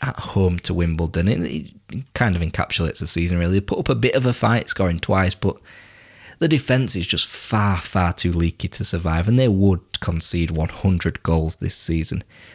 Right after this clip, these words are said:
The question then remained who would join them. Sheffield United, who looked desperate the week prior, dredged out a one nil win at Carrow Road through Nathan Blake.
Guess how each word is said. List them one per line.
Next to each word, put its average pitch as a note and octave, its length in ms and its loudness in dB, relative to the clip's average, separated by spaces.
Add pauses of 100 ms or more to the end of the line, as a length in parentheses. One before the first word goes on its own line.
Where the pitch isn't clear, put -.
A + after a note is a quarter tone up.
(120)
The B2 80 2
question A2 500 2
then A2 180 6
remained E2+ 380 4
who B2 140 4
would F#2+ 260 2
join F#2+ 300 4
them. E2 180 0
Sheffield G#2 400 2
United, G2+ 360 4
who F#2 100 2
looked E2+ 340 -2
desperate F#2 400 0
the F2 60 2
week - 340 0
prior, G#2+ 320 2
dredged G2 340 0
out F2 140 0
a F2 60 0
one F2 260 2
nil F2 180 2
win E2+ 280 0 (440)
at A#2+ 140 0
Carrow B2+ 360 4
Road A2+ 340 4
through F#2+ 180 2
Nathan F2+ 540 2
Blake. - 640 0